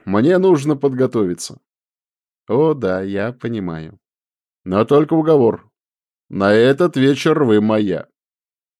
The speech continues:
Знал бы он, кто я такая, он отдал бы полсостояния, чтобы этот вечер не состоялся.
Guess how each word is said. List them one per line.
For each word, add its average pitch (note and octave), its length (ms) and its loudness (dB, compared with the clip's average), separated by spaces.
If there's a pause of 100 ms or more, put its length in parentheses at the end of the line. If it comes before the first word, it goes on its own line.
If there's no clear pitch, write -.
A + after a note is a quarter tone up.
(320)
Знал G2 560 -4
бы D3 140 0
он, D3 300 2
кто - 280 -4
я D3 200 0
такая, C3+ 640 -2
он C#3+ 300 0
отдал C#3 540 0
бы C3+ 220 0
полсостояния, C3+ 1160 -2
чтобы A#2 340 -2
этот G#2+ 300 -4
вечер G#2+ 400 -4
не A#2+ 180 -2
состоялся. A#2+ 1000 -8